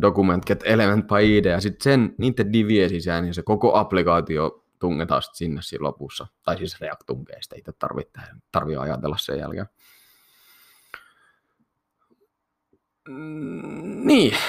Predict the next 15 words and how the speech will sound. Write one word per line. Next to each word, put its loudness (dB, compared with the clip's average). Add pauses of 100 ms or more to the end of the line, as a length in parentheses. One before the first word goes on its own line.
(140)
ongelma 6
oli 4
lähinnä 4
just, 0 (2500)
ö, -8 (420)
tän -2 (1900)
ymmärtää, 4
että 0
miten 2
se, 2 (1500)
miten 0
se -2
data 2 (680)
liikkuu 2
siellä -2